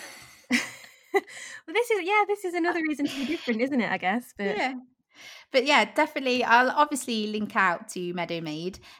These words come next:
Speaker 2: um, but, uh, it's pampas, is that right? You sell,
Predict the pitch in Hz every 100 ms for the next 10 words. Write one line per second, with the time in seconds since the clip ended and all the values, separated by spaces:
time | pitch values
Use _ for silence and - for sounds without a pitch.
0 | - 180 180 180 190 233 190 170 180 -
1 | - 185 185 180 180 175 175 170 - 233
2 | - - _ - - - 285 277 277 -
3 | 160 160 - - - 214 - 226 240 381
4 | - - _ 254 254 277 269 269